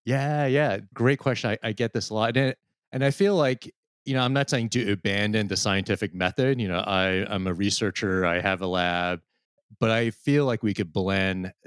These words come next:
the scientific mindset with the creative mindset. And, you know, many of the problems in healthcare aren't black and white solutions, right? There's a lot of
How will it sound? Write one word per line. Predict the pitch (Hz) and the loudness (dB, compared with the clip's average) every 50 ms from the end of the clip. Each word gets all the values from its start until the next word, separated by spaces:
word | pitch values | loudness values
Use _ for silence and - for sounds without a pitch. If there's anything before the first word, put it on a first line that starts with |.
| - - | -10 -8
the | 98 87 | -6 -4
scientific | - - 110 104 104 101 - - 98 - 95 - | -2 0 0 0 0 -2 -4 -6 -8 -8 -10 -10
mindset | 92 90 90 92 90 - - - 90 87 90 - | -8 -6 -4 -4 -6 -6 -6 -6 -6 -6 -8 -8
with | 101 90 - | -12 -12 -12
the | - 82 | -12 -14
creative | - - - 95 87 87 87 78 82 78 78 78 - - - _ _ | -14 -14 -10 -6 -6 -6 -4 -4 -6 -6 -6 -8 -12 -18 -20 _ _
mindset. | 90 80 76 76 73 - - 73 - - - _ _ _ _ _ _ _ _ _ | -14 -12 -12 -10 -10 -10 -10 -10 -12 -14 -18 _ _ _ _ _ _ _ _ _
And, | - 95 95 92 92 90 90 90 87 90 87 85 - - _ _ _ _ _ _ - | -2 0 0 2 2 0 0 -2 -2 -4 -6 -8 -10 -12 _ _ _ _ _ _ -2
you | 131 | 2
know, | 123 117 110 113 - - _ _ _ _ - | 2 4 2 2 0 -4 _ _ _ _ -6
many | 127 123 120 123 123 139 160 175 170 165 147 | -2 0 2 2 2 2 2 2 2 2 2
of | 135 120 117 110 101 98 92 | 2 2 2 0 -2 -2 -2
the | 107 104 104 101 101 101 98 95 98 98 - - _ _ _ _ - | 0 2 2 4 4 4 4 2 2 0 -2 -6 _ _ _ _ -6
problems | - - 120 113 120 117 117 107 98 92 90 87 - | -2 0 0 2 0 0 0 -2 -2 -2 -2 -4 -6
in | 92 90 | -8 -8
healthcare | - - 98 101 - - - 90 82 80 - _ - | -8 -6 -6 -6 -8 -8 -8 -6 -6 -6 -6 _ -2
aren't | 107 110 110 98 - _ _ _ _ _ _ _ _ | 0 0 0 -4 -8 _ _ _ _ _ _ _ _
black | - 104 98 98 - - | -2 0 0 -2 -2 -4
and | 104 90 | -6 -4
white | 87 87 85 - | -4 -4 -4 -4
solutions, | - 90 85 87 92 - - - - _ - - - - - _ _ _ _ _ - | -4 -4 -2 -2 -2 -4 -4 -8 -14 _ -6 -6 -6 -6 -10 _ _ _ _ _ -2
right? | 101 95 98 87 | 0 0 2 2
There's | 107 101 90 95 | 0 0 0 0
a | |
lot | 90 90 98 104 107 110 120 123 117 | 0 2 2 2 2 2 0 0 0
of | 110 98 | -2 -2